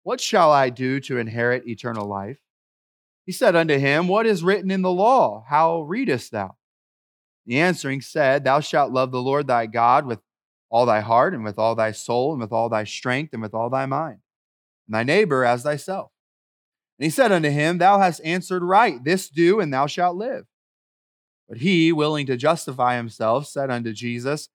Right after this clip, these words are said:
'And who is my neighbor?' Jesus answering said, 'A certain man went down from Jerusalem to Jericho and fell among thieves, which stripped him of his raiment and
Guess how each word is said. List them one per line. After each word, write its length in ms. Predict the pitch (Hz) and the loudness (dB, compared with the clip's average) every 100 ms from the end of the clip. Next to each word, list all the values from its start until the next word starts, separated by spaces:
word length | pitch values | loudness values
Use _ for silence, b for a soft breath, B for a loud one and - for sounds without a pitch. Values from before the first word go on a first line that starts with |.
| _ _ _ _ _ | _ _ _ _ _
'And 100 | 104 | -8
who 200 | 143 226 | -4 -2
is 100 | 226 | -2
my 180 | 208 202 | -2 -2
neighbor?' 460 | 220 254 175 101 - _ _ _ _ _ _ _ _ _ _ _ | -2 -2 -2 -4 -8 _ _ _ _ _ _ _ _ _ _ _
Jesus 380 | 127 151 135 151 | -2 -2 -2 0
answering 420 | 156 147 139 127 | 0 0 -4 -6
said, 340 | - 160 139 | 0 2 2
'A 100 | 127 | 0
certain 360 | - 160 131 131 | -2 -4 -4 -4
man 340 | 147 170 143 _ _ _ | -2 0 -2 _ _ _
went 220 | 156 160 | -4 -2
down 260 | 139 151 175 | 2 2 2
from 160 | 156 147 | -2 -6
Jerusalem 680 | 135 143 185 196 151 147 139 | -4 2 2 0 -4 -6 -6
to 80 | |
Jericho 580 | 127 143 170 185 143 127 | -4 0 2 2 0 -2
and 140 | 131 123 | -2 -2
fell 220 | 151 147 | 0 2
among 280 | 143 139 131 | 0 -4 -6
thieves, 480 | - 180 147 151 | -6 -4 -4 -4
which 160 | 139 135 | -8 -8
stripped 400 | - 180 180 - | -4 -4 -4 -4
him 160 | 139 139 | -4 -2
of 140 | 123 | -4
his 200 | 120 110 | -6 -6
raiment 400 | 117 123 147 175 | -4 -2 -2 -4
and 120 | 117 | -10